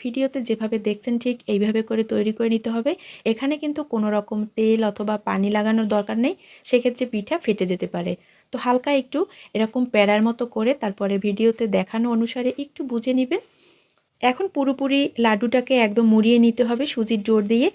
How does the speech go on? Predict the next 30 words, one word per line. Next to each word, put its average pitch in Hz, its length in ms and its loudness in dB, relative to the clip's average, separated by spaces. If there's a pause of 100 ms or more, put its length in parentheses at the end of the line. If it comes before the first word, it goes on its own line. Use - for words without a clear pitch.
(320)
ভিডিওতে 247 340 6 (100)
যেভাবে 233 300 4 (100)
দেখছেন। 269 300 0 (1800)
কোনো 285 260 2
জায়গায় 277 300 4
কিন্তু 320 160 -2 (160)
এতটুকু 233 400 -2
ফাঁকা 214 300 -2
থাকা 233 240 0
যাবে 233 240 0
না। 330 40 2 (220)
এইবারে 214 340 2 (340)
গোল 208 220 2
গোল 285 100 2 (100)
আমি 226 180 4
মিষ্টির 196 320 0
মতো 202 220 -4
করে 226 140 -2 (120)
সবগুলো 202 380 -2
পিঠা 196 220 -4 (100)
তৈরি 196 240 4
করে 180 220 -2
নিব। 170 140 -6 (3000)
তো 240 60 -4 (140)
এরই 294 220 6
মাঝে 311 180 2 (100)
আমার 277 140 2 (160)
একটি 233 240 -4
পিঠা 254 200 -2 (100)
তৈরি 226 200 6